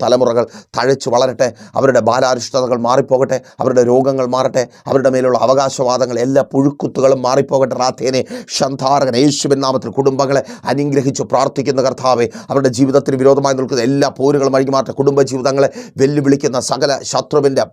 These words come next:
പദ്ധതികളും, പൈശാചിക മണ്ഡലങ്ങളും, കലഹമുണ്ടാക്കുന്ന, കലഹമുണ്ടാക്കുന്ന, തമ്മിൽ തർക്കിക്കുന്ന, വാഗ്വാദങ്ങളിട്ട് വെല്ലുവിളിക്കുന്ന എല്ലാ പൈശാചിക സ്വാധീനങ്ങളും യേശുവിൻ നാമത്തിൽ വിട്ടുമാറട്ടെ.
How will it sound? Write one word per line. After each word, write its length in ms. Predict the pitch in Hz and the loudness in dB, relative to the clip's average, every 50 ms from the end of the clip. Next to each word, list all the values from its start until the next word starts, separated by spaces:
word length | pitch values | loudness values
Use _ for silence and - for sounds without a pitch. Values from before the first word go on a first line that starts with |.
| - - - | -12 -6 -4
പദ്ധതികളും, 500 | 139 143 139 - 147 131 139 139 - - | -4 -4 -2 -2 -2 0 2 2 2 2
പൈശാചിക 540 | - 127 139 143 - - 135 135 139 127 123 | 2 2 2 2 0 -2 -2 -2 0 -2 -2
മണ്ഡലങ്ങളും, 480 | 120 120 139 147 139 139 135 143 127 - - - - - | -2 0 0 2 2 4 4 2 2 0 -2 -12 -8 -4
കലഹമുണ്ടാക്കുന്ന, 680 | 135 131 147 135 139 143 143 127 131 131 - - 123 120 | 0 0 0 2 0 0 0 0 -2 -2 -2 -2 -2 -2
കലഹമുണ്ടാക്കുന്ന, 760 | 110 - 120 139 143 147 143 139 131 131 139 143 151 131 120 113 | -2 0 0 0 0 0 -2 0 0 -2 0 0 -2 -2 -2 -2
തമ്മിൽ 360 | - - 135 131 147 147 139 | -2 0 -2 0 2 0 -2
തർക്കിക്കുന്ന, 640 | - - 127 127 - - 156 143 - 143 135 131 113 - - - - | 0 -2 -2 -2 0 -2 -4 -2 -2 -2 -2 -2 -4 -4 -12 -12 -4
വാഗ്വാദങ്ങളിട്ട് 960 | 117 123 127 135 143 131 120 131 139 147 139 139 131 147 143 143 143 127 - 123 | 0 2 2 2 0 -2 -2 2 2 4 4 4 2 2 2 2 0 0 -2 -4
വെല്ലുവിളിക്കുന്ന 640 | 113 113 139 147 147 143 139 135 - 156 131 123 | -4 -2 0 0 2 2 2 2 0 -2 0 2
എല്ലാ 300 | 110 127 139 143 143 135 | 4 4 4 4 2 0
പൈശാചിക 720 | - - 127 139 151 143 - 143 135 143 123 139 131 143 131 - 247 254 - - | 0 -2 -2 -2 -2 -4 -4 -2 -2 -2 -2 0 0 0 0 -2 -6 -16 -14 -14
സ്വാധീനങ്ങളും 880 | - - - 151 147 147 147 143 131 143 156 156 151 143 135 107 117 | -8 -2 2 4 4 4 2 0 0 0 0 2 2 0 -2 0 2
യേശുവിൻ 540 | 139 156 156 151 - - 165 147 147 139 117 | 4 4 4 2 0 -4 -4 -4 -4 -4 -2
നാമത്തിൽ 300 | 127 143 160 160 131 - | 0 0 0 0 -4 -6
വിട്ടുമാറട്ടെ. 680 | 98 127 127 - - 247 285 262 240 226 165 - - | -8 -8 -8 -6 -2 0 2 2 2 0 0 -4 -6